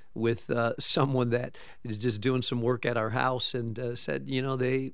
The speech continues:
they never knew their father. And, um, I believe that it, it shapes men and women deeply to our core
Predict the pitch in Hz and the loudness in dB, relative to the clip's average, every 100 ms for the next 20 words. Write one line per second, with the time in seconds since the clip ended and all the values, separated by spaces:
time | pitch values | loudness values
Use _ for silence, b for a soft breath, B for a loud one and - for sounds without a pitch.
0 | - - 123 143 143 156 202 156 - 113 | -10 -2 2 4 4 6 8 6 6 4
1 | 107 110 113 b b b b b b - | 4 0 -4 b b b b b b 0
2 | 123 127 117 127 127 127 120 - - - | 2 2 2 4 4 4 0 -2 -10 -8
3 | - 143 208 190 151 131 131 110 120 117 | 4 8 8 8 8 6 4 4 6 6
4 | 113 - 147 139 - - - 139 - - | 4 -2 0 0 0 -8 -8 -2 0 2
5 | - 156 - - - - - - - - | 4 4 0 -2 -2 -4 -10 -14 -12 -4
6 | 117 127 151 175 131 117 120 139 175 233 | 2 4 4 4 2 4 4 4 0 -2
7 | - - - - 127 104 147 196 - 123 | -8 -14 -16 -10 -8 0 4 4 2 -2
8 | 107 92 - - - - - - - - | -2 -4 -10 -14 -16 -16 -16 -8 -2 2
9 | 127 - 113 104 - - - 180 156 117 | 4 6 4 4 -2 2 8 8 10 8
10 | 110 | 6